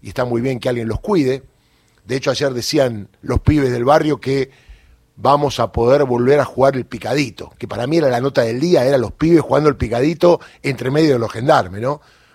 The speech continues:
Antes era entre medio de los narcotraficantes, vamos a decir la verdad. Eh, ese es un tema, la polémica acerca de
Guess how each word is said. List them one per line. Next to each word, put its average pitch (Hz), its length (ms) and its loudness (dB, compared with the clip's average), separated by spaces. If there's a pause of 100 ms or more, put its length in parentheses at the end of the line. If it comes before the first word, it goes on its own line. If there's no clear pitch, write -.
Antes 151 320 0
era 160 120 4
entre 127 180 -2
medio 143 220 2
de 123 60 2
los 117 60 -2
narcotraficantes, 110 920 -6 (400)
vamos 120 240 -2
a 135 40 4
decir 143 180 -2
la 139 80 4
verdad. 110 320 -4 (600)
Eh, 143 680 2 (100)
ese 196 200 2
es 131 60 -4
un 165 140 -4
tema, 208 460 4 (640)
la 120 180 -4
polémica 147 460 2
acerca 151 340 2
de 143 420 0